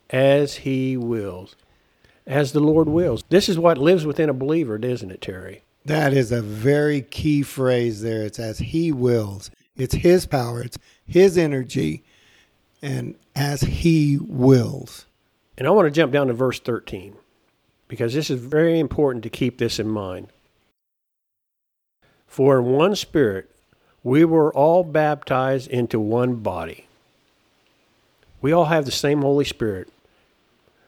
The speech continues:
Speaker 1: whether Jew or Greek, slaves or free, and all were made to drink of one Spirit. This is what we need to keep in mind.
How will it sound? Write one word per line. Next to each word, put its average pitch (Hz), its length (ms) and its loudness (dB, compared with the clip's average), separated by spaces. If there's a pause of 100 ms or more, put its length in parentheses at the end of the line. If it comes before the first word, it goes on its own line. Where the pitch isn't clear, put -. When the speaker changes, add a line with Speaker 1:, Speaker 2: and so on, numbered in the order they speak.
(1040)
Speaker 1:
whether 120 260 0
Jew 151 600 0
or 117 140 -4
Greek, 135 540 -2 (120)
slaves 147 640 0
or 117 120 -8
free, 160 500 -4 (640)
and 120 140 -6
all 147 280 4
were 139 160 2
made 147 280 0
to - 80 -14
drink 123 440 -2 (140)
of 113 160 -4
one 113 240 -2
Spirit. 98 480 -8 (1200)
This 139 260 0
is 147 120 -4
what 147 180 2
we 131 100 -2
need 127 200 -4
to 120 60 -8
keep 120 260 -6
in 113 60 -4
mind. 113 420 -4